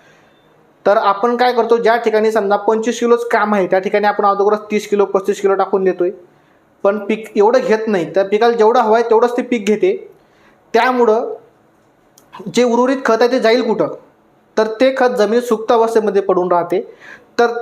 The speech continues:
ते सक्त अवस्थेत पडलेले जे खत आहे, तर ते चलो स्वरूपात आणण्यासाठी तुम्हाला हे जीवाणू खतं कामं करतील. एन पी के डी एक्स, पी बूस्ट डी एक्स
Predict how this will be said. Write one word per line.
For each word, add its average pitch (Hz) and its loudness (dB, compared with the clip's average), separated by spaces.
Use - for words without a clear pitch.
ते 269 4
सक्त 226 -2
अवस्थेत 226 0
पडलेले 202 0
जे 208 -2
खत 190 -2
आहे, 180 -2
तर 185 2
ते 196 -2
चलो 202 2
स्वरूपात 233 2
आणण्यासाठी 220 0
तुम्हाला 208 0
हे 202 0
जीवाणू 208 -2
खतं 196 -2
कामं 185 -2
करतील. 165 -4
एन 190 -2
पी 214 -2
के 220 0
डी 208 0
एक्स, 196 0
पी 202 0
बूस्ट 208 -2
डी 202 2
एक्स 196 0